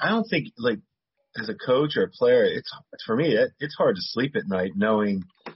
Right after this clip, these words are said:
like, you wanna always just after a loss say, "Shit, we went for it.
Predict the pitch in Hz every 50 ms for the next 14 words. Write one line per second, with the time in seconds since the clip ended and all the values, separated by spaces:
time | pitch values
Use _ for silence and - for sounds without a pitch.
0 | - - - _ _ _ _ _ 147 147 147 175 214 190 190 151 127 120 123 131
1 | 139 135 127 - 123 110 - 113 110 - - 110 95 95 98 107 107 104 98 -
2 | - 98 92 87 87 87 _ _ - - - 104 92 - - 113 120 110 110 110
3 | 110 104 - - 107 104 104 104 98 95 -